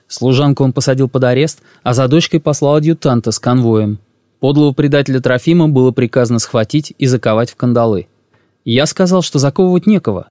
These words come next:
и что госпожи Фигнер тоже нет. В правдивости моих слов Мишель сомневаться не мог. У меня было две сотни свидетелей.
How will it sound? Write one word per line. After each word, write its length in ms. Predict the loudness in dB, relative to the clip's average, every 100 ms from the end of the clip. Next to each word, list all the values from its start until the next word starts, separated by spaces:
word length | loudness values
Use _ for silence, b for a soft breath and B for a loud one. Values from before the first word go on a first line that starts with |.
| -10
и 60 | -6
что 160 | -4
госпожи 400 | -4 -2 0 0
Фигнер 360 | 0 0 0 0
тоже 320 | 0 0 2
нет. 320 | 2 0 -4 _ _ _
В 100 | _
правдивости 540 | -6 -4 0 -2 -2 0
моих 220 | 0 -2
слов 260 | -2 -2 0
Мишель 280 | -2 -2
сомневаться 520 | -2 0 0 0 -2 0
не 100 | 0
мог. 280 | -2 -6 _
У 80 | -2
меня 180 | 0 0
было 220 | 2 0
две 200 | 0 -2
сотни 300 | 0 -2 -2
свидетелей. 640 | -4 -4 -4 -4 -6 -12